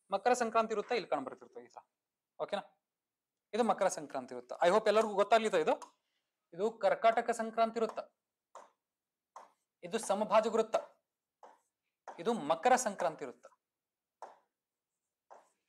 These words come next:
ಓಕೆ, ಈಸಿ ಐತೆ ಅನ್ಕೊಂಡೆ ನಾನು. ಇವಾಗ ನೋಡ್ರಿ ನಾವೇನ್ ಮಾಡ್ಲಿತ್ತೀವಿ,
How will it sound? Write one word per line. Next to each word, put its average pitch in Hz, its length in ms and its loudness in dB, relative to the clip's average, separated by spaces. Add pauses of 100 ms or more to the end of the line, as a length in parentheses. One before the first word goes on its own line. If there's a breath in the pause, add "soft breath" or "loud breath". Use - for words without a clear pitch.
(960)
ಓಕೆ, 156 140 0 (720)
ಈಸಿ 180 180 -2
ಐತೆ 277 140 2
ಅನ್ಕೊಂಡೆ 269 300 2
ನಾನು. 123 120 -4 (640)
ಇವಾಗ 277 200 8
ನೋಡ್ರಿ 196 200 4 (320)
ನಾವೇನ್ 262 240 6
ಮಾಡ್ಲಿತ್ತೀವಿ, 262 360 4